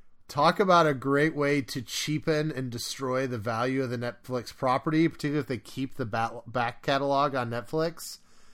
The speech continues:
You just, you, you write out the continuity. You go, "Oh no, that's not part of the M C U anymore." So now people that just watch it to be, like, completionists to see all the M C U stuff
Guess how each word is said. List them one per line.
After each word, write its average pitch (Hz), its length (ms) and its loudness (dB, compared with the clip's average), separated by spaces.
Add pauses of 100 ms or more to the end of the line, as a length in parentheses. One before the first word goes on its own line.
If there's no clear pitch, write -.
(460)
You 151 100 -2
just, 170 540 -2
you, 180 160 -2
you 175 140 2
write 165 220 6
out 160 280 6
the 139 80 -4
continuity. 139 680 -2
You 113 80 -6
go, 127 140 -2
"Oh 147 100 4
no, 165 140 6
that's 147 240 2
not 143 200 0
part 135 140 2
of 127 60 -2
the 123 80 0
M 123 120 -4
C 120 180 -8
U 117 180 -2
anymore." 92 560 -8 (800)
So - 180 2
now 160 260 6
people 180 460 4
that 151 240 0
just 147 320 0
watch 131 360 2
it 196 140 0
to 151 80 -4
be, 143 120 0
like, 131 220 0
completionists 151 800 -2
to 131 100 -6
see 135 180 -2
all 120 280 2
the 135 140 0
M 127 140 -4
C 127 160 -6
U 123 180 -4
stuff 175 540 0